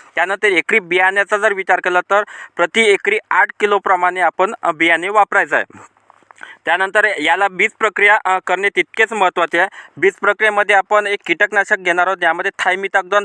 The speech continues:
थर्टी पर्सेंट असलेलं चार ते पाच मिली प्रति किलोप्रमाणे घ्यायचं आहे. अ, ज्या, ज्याचा फायदा असा होईल की जी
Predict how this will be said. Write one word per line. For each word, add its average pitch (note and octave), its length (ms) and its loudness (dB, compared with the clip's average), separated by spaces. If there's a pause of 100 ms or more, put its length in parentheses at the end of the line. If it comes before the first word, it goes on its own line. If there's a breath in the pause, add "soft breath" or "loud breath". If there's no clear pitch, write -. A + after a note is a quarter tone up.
थर्टी F3 300 2
पर्सेंट F3 440 0
असलेलं E3+ 360 0 (440 loud breath)
चार F3+ 180 2
ते A3 120 0 (120)
पाच G3+ 200 2
मिली G3 180 0
प्रति F3+ 300 -4
किलोप्रमाणे F3 540 0
घ्यायचं D#3 280 2
आहे. F3 80 2 (220 loud breath)
अ, D3+ 120 2
ज्या, E3 540 0
ज्याचा D3+ 360 0
फायदा F#3 260 2
असा G3 160 0
होईल F#3 200 0
की G3+ 60 -2
जी F#3+ 160 -2